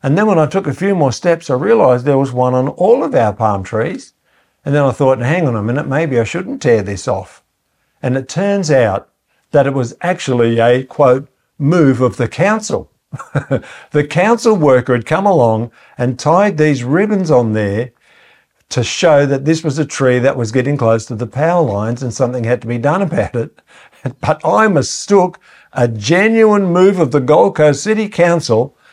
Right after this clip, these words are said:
as the move of a prankster. I'd made a mistake. <laughs> Amen. And one day we had a friend at church who was working in the optometrist shop.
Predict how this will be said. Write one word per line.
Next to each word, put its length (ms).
as 200
the 120
move 280
of 140
a 80
prankster. 600
I'd 280
made 220
a 40
mistake. 640
<laughs> 40
Amen. 560
And 160
one 160
day 360
we 260
had 140
a 60
friend 360
at 100
church 520
who 120
was 160
working 340
in 140
the 80
optometrist 760
shop. 360